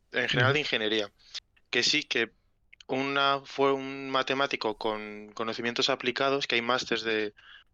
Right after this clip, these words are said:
Speaker 1: que luego te ayudan a eso, tipo de ingeniería matemática, o creo que hay uno,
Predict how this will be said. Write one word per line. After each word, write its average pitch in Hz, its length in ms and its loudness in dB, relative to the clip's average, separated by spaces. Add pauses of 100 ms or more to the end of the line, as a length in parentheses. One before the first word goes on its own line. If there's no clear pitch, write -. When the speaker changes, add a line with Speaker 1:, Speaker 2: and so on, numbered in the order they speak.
Speaker 1:
que 117 100 2
luego 113 200 4
te 117 80 2
ayudan 113 180 4
a 113 100 4
eso, 120 160 -2
tipo 113 260 -2
de 107 60 0
ingeniería 110 380 0
matemática, 113 680 0
o 104 200 0
creo 117 180 -2
que 113 120 -4
hay 107 160 0
uno, 107 280 -6